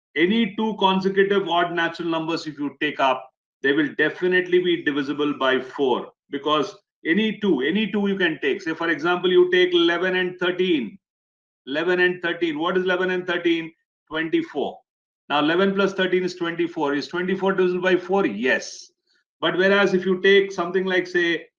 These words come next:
thirteen plus fifteen. Now, thirteen plus fifteen is how much? Twenty-eight. Now, this twenty-eight is also divisible by four, whereas it is not divisible by eight. Whereas twenty-four is divisible by eight, but twenty-eight is not divisible.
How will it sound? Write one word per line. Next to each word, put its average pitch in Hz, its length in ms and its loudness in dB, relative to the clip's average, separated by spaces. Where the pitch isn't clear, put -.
thirteen 196 380 0
plus 185 260 2
fifteen. 143 520 -2
Now, 147 120 0
thirteen 190 420 0
plus 196 200 2
fifteen 190 420 0
is 175 100 0
how 175 120 2
much? 180 260 -2
Twenty-eight. 156 640 -2
Now, 165 200 2
this 175 180 4
twenty-eight 196 480 2
is 190 100 6
also 190 300 4
divisible 180 380 0
by 175 140 2
four, - 380 -4
whereas 175 300 2
it 185 80 4
is 151 200 -2
not 175 560 0
divisible 175 500 2
by 160 120 -2
eight. 120 340 0
Whereas 160 240 -2
twenty-four 190 580 -2
is 175 80 0
divisible 175 480 0
by 165 120 -2
eight, 160 360 -2
but 151 300 -4
twenty-eight 185 680 -2
is 180 120 0
not 160 260 -4
divisible. 123 480 -4